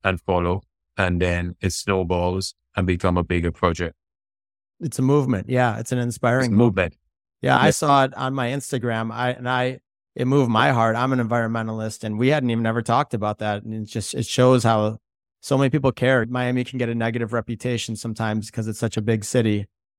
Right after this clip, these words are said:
Speaker 2: but there's so many people here who care and are doing the right thing. So I'm so glad to highlight you today, Elliot. Thank you for your time, and, uh,
Speaker 1: My
Speaker 2: we'll catch
Speaker 1: pleasure.
Speaker 2: up again soon.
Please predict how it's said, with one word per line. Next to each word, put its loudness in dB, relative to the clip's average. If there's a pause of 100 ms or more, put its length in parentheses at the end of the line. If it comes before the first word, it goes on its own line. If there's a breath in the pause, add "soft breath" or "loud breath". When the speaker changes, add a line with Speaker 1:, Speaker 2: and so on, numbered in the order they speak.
(180)
Speaker 2:
but -2
there's -4
so -2
many 0
people 0
here 0
who -2
care -4 (100)
and -8
are -6
doing -2
the -2
right 0
thing. -2
So 0
I'm 0
so 2
glad 2 (300)
to 0
highlight 2
you -2
today, -2
Elliot. -4
Thank -6
you -2
for -6
your -2
time, -2 (460)
and, -6
uh, 2
Speaker 1:
My 4
Speaker 2:
we'll 0
catch 4
Speaker 1:
pleasure. 2
Speaker 2:
up -4
again 2
soon. -2